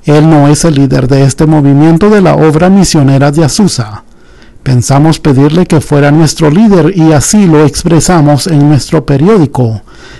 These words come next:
antes de esperar en el Señor. Algunas veces nos apresuramos, especialmente cuando somos muy jóvenes en el poder del Espíritu Santo. Somos como un bebé, llenos de amor,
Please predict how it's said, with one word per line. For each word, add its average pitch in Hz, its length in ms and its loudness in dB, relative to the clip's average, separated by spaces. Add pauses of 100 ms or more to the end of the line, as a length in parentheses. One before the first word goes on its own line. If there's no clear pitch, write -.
(140)
antes 165 440 0
de 190 100 0
esperar 139 600 -2
en 147 160 0
el 139 100 -2
Señor. 160 560 -4 (720)
Algunas 135 420 0
veces 147 300 0
nos 170 240 0
apresuramos, 156 960 -2 (340)
especialmente 147 920 0
cuando 156 280 -2
somos 131 380 -2
muy 175 200 2
jóvenes 135 600 0
en 143 120 0
el 135 140 0
poder 165 420 0
del 147 160 0
Espíritu 139 520 -2
Santo. 117 600 -4 (560)
Somos 147 400 0
como 160 240 2
un 190 200 2
bebé, 156 460 2 (400)
llenos 143 400 2
de 160 80 2
amor, 151 520 0